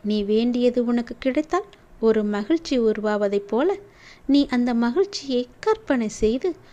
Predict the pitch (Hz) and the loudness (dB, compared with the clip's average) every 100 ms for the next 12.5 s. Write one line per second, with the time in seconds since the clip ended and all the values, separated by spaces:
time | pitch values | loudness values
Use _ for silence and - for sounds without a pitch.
0 | - - 208 202 202 202 226 220 294 294 | -20 -6 -4 0 -2 0 0 2 2 0
1 | 370 - 233 226 190 226 381 302 220 214 | -2 -4 -2 -2 -2 -4 -2 -2 -2 -6
2 | - - - - - - - - 208 196 | -8 -12 -12 -20 -20 -20 -20 -8 -8 -2
3 | 262 247 277 - 226 208 202 208 220 254 | 0 0 -2 -6 -6 -6 -6 -6 -4 -2
4 | 285 294 - 220 202 208 370 - 214 214 | -2 -2 -4 -6 -4 -2 -2 -4 -6 -4
5 | 196 190 - - - - - - 202 202 | -4 -8 -14 -16 -20 -20 -20 -10 -4 -2
6 | 190 196 269 285 262 220 - 214 240 247 | -2 0 2 2 0 -2 -4 -4 -4 0
7 | 294 294 370 - - 202 - 359 262 202 | 2 2 0 -6 -6 -6 -4 -4 -2 -2
8 | 175 - - - - _ _ - 196 196 | -6 -10 -14 -20 -20 _ _ -8 -6 -4
9 | 214 247 233 233 - 220 175 - - - | -2 -2 0 -2 0 0 0 -6 -20 -12
10 | 202 190 226 247 196 - - 202 196 202 | -6 -2 0 0 0 -2 -4 -4 -2 -2
11 | 247 233 196 196 185 185 196 214 240 294 | 0 0 -2 -6 -8 -12 -8 -6 -2 -2
12 | 277 277 285 339 | -4 -8 -4 -4